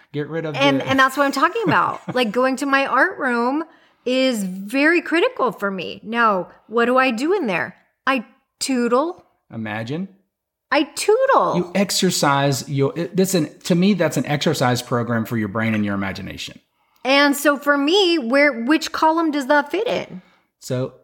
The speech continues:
Speaker 1: I think you schedule that.
Speaker 2: I can't delegate that.
Speaker 1: You schedule it for time critical times when you are in the, in the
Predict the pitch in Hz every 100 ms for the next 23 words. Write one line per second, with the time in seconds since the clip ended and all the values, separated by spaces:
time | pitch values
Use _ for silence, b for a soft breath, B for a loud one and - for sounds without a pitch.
0 | _ _ - 147 170 143 143 - - 156
1 | 127 107 90 92 123 - 247 - 311 269
2 | 202 180 233 311 415 233 160 - 127 151
3 | 262 151 135 - 170 180 147 123 - 139
4 | 131 139 135 139 143 135 135 - 107 104
5 | 120 120 120 123 120 110 107 110 113 B
6 | B B B _ 143 151 143 131 127 123
7 | - _ _ - 156 147 139 -